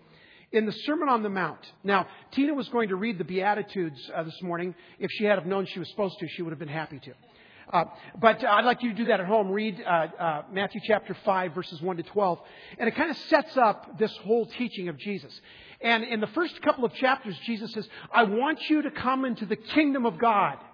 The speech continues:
And he's speaking to all these people. Religious people, non-religious people, gross sinners, all kinds of people from all over. And he's saying to them, "I want you to come into the kingdom of God." And so that's what chapters five and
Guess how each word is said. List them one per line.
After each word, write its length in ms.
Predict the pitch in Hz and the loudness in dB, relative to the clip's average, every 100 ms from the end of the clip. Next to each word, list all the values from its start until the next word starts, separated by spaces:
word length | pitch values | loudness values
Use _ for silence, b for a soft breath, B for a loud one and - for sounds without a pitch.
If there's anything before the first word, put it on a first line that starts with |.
| _ _ _ _ _ _ _ _ _ _ _ _ _ - | _ _ _ _ _ _ _ _ _ _ _ _ _ -10
And 100 | 202 | -10
he's 80 | - | -4
speaking 320 | 302 285 240 | -4 -2 0
to 60 | |
all 240 | 214 262 285 | 4 6 6
these 180 | 262 - | 4 -4
people. 340 | - 196 127 - _ b b b b | -8 -10 -10 -20 _ b b b b
Religious 420 | 160 196 269 262 - | -4 0 0 -2 -6
people, 360 | 247 254 254 | -4 0 0
non-religious 640 | 220 214 233 233 226 220 - | 2 0 0 -2 -4 -6 -8
people, 480 | 226 226 220 214 214 B B 151 | -8 -4 0 -2 -4 B B -6
gross 320 | 156 262 320 - - | 6 6 6 0 -6
sinners, 560 | 226 214 214 202 - - B | -4 -2 -4 -8 -14 -20 B
all 180 | - 302 | 2 2
kinds 320 | - 285 285 | 2 -6 -6
of 140 | 240 - | -8 -10
people 380 | - 247 262 233 | -8 -6 -4 -6
from 180 | 196 | -6
all 320 | 170 208 254 233 | -2 2 4 4
over. 300 | 208 214 202 B B | 2 0 -2 B B
And 100 | 220 | -6
he's 220 | 220 190 | -4 -4
saying 240 | - 262 262 | -4 -4 -4
to 120 | 226 | -2
them, 200 | 220 214 B B | -2 -2 B B
"I 120 | 226 | 0
want 400 | 208 277 320 - | 2 0 0 0
you 80 | 320 | 0
to 80 | 330 | 0
come 420 | - 262 247 247 B B | -2 -2 -2 -6 B B
into 200 | 196 214 | -6 -6
the 100 | 214 | -6
kingdom 500 | - 226 214 208 214 | -6 -4 -4 -4 -4
of 160 | 202 156 | -4 2
God." 340 | 214 175 135 | 2 2 -4
And 140 | 147 | -12
so 120 | - 208 | -6 0
that's 220 | 226 - | 0 0
what 140 | 233 - B - | -6 -6 B -2
chapters 440 | 247 233 214 - - | -2 0 -6 -10 -2
five 240 | 208 220 | 0 0
and 140 | 202 | -2